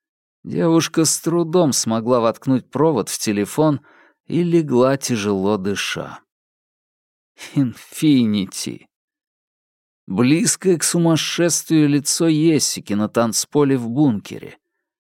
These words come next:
Желтые таблетки. Это из-за них ей так плохо? Видимо, да.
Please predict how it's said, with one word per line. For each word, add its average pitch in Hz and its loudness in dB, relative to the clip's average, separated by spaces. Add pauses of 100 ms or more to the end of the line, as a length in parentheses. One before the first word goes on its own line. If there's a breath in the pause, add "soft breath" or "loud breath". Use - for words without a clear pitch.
(120)
Желтые 151 0
таблетки. 127 -2 (760)
Это 113 -4
из-за 104 0
них 139 0
ей 196 0
так 156 -2
плохо? 143 0 (720)
Видимо, 101 -2
да. 113 -4